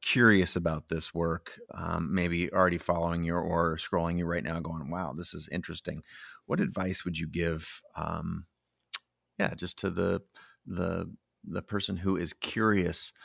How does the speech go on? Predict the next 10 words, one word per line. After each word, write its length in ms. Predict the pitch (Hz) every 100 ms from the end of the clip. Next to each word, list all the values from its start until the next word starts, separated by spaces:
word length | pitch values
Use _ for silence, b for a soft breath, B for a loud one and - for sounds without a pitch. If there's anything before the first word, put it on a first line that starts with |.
| B B
about 420 | 90 85 82 -
the 100 | 85
work 460 | 85 85 80 - - -
that 220 | - 57
you 160 | 78 80
have 360 | 78 76 - -
laid 220 | 87 80
out 200 | - -
for 160 | - -
us? 220 | -